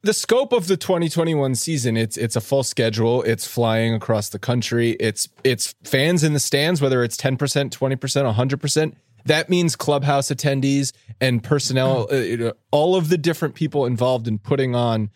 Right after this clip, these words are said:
Speaker 1: a Major League Baseball game are gonna be coming in contact with a lot more
Speaker 2: Yeah.
Speaker 1: people. So, so my point is,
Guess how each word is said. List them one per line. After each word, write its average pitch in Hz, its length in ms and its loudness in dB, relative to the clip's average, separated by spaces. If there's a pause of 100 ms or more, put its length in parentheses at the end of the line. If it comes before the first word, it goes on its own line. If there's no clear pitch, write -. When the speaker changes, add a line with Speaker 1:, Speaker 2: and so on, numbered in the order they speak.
(180)
Speaker 1:
a 113 80 0
Major 120 260 2
League 113 140 0
Baseball 117 340 0
game 104 180 -2
are 110 60 0
gonna 110 140 0
be 110 100 -2
coming 107 240 -2
in 110 120 0
contact 120 460 0
with 104 100 -4
a 104 60 -2
lot 104 240 -2
more 110 120 0
Speaker 2:
Yeah. - 60 0
Speaker 1:
people. - 360 -4 (300)
So, 151 400 2 (240)
so - 160 -4
my 147 100 2
point 175 320 0
is, 123 360 0